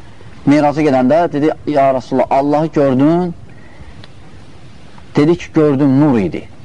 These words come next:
Mən seçə bilmədim belə. Gördüm, işıqdır." Aydındır?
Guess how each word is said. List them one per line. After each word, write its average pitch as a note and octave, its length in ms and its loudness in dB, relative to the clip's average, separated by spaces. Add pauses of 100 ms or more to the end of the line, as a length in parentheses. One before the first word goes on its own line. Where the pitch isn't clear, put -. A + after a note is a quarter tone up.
(640)
Mən D3 160 2
seçə E3+ 300 0
bilmədim F2 340 0
belə. D#2 160 -10 (420)
Gördüm, C3+ 280 2
işıqdır." - 420 -6 (2250)
Aydındır? C3 580 2